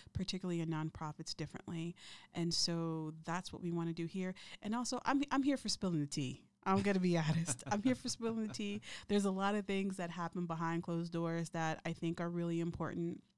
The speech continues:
for leaders to be aware of. And, uh, and that's what we're gonna talk about here. So stay tuned. Um,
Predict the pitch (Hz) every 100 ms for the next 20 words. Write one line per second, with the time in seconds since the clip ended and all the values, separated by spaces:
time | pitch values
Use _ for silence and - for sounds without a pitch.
0 | _ _ _ _ _ _ - - 190 170
1 | 170 170 165 170 160 160 151 151 151 165
2 | 220 240 - - - - - 170 160 160
3 | 156 156 156 156 156 - - 151 151 -
4 | 151 156 156 - 165 160 - _ _ -
5 | - - - 185 180 175 - - 185 196
6 | - 208 202 196 196 190 190 180 170 170
7 | 175 175